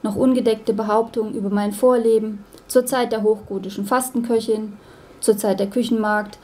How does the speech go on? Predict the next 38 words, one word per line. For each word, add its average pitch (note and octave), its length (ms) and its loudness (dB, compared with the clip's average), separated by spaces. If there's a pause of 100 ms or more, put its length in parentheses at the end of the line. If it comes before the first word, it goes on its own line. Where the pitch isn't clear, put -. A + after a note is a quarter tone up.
(140)
mit G#3 140 0
den G3+ 120 6
barocken F#3+ 340 0
Allegorien. G3+ 720 0 (1080)
Und E4+ 180 4
die B3 120 -8
Wünsche A#3+ 260 -6
meiner A3+ 320 -8
Ilsebill. G3+ 460 -6 (760)
Und A#3 140 0
außerdem A#3+ 380 2
hatte A#3 160 0
ich A#3 100 -6
einen A#3+ 160 -2
Fragenkatalog A#3 760 -4
bei F#3+ 160 -4
mir, F#3+ 260 -2 (260)
denn G#3+ 100 4
ich G#3 140 -2
wollte G3+ 240 4
mich G3+ 200 0
abseits A#3 480 -2
der G#3 120 -8
Fernsehfilmerei G3+ 1000 0 (300)
mit A#3+ 140 0
Maria B3 380 2
treffen, G3 460 -4 (440)
die A3 80 0
immer A#3+ 200 6
noch C4+ 240 2
Kantinenköchin A#3 960 0 (120)
in A3 100 0
der A#3 140 4
Leninwerft G3 640 -6
ist. - 280 -14 (880)
„Hör B3+ 180 4
mal, G3+ 200 0
Maria, G3 540 -2